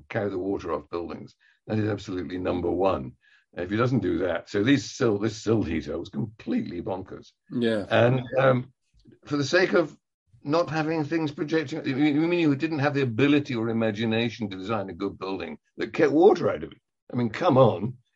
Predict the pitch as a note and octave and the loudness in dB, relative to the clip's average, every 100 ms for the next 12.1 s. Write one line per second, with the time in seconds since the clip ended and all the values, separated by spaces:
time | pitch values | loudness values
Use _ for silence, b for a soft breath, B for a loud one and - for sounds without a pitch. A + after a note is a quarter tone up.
0 | - - - - C3 C3+ G#2 C#3+ D#3 A#2+ | 2 4 4 4 2 0 0 0 0 0
1 | G2+ - F#2+ - G#2 - G2 - - - | -4 -6 -10 -12 -16 -6 -4 -4 -8 -10
2 | F#2 F2+ - _ b b b b b - | -8 -8 -10 _ b b b b b 2
3 | B2 C3+ D#3 D#3+ D#3 C#3+ - C#3 C#3 C3 | 6 8 8 6 2 -4 -2 0 2 0
4 | - D3+ B2 A#2 - C3+ - - B2+ B | -2 -4 0 0 0 -4 -6 -10 -10 B
5 | B B B _ - - D#3 C#3+ C3+ C3+ | B B B _ -10 4 6 8 6 6
6 | A2 - _ _ _ - - D#3+ E3 - | 6 2 _ _ _ -20 -2 0 0 -2
7 | - D#3+ - E3+ E3+ D3+ E3+ F3+ - - | -2 -2 2 4 4 4 4 4 2 -2
8 | B2+ C3 C3+ A2+ B2+ C#3 F2+ G2+ - A2 | 0 2 2 0 0 0 -2 -6 -2 -2
9 | - A2 A2+ A2+ A2 G2 C3+ B2+ G#2 G2+ | 0 -2 0 -2 -2 -4 -2 -2 -2 -2
10 | - C3 B2+ G#2 G2 F#2 F#2 C3+ - F#2+ | -2 2 2 2 -2 -2 -2 -4 -8 -10
11 | - B2 G#2 F2+ F#2+ F#2 E2+ D#2+ F#2 F2+ | -4 -2 -2 -2 -4 -2 -4 -6 -8 -4
12 | A#2+ | -4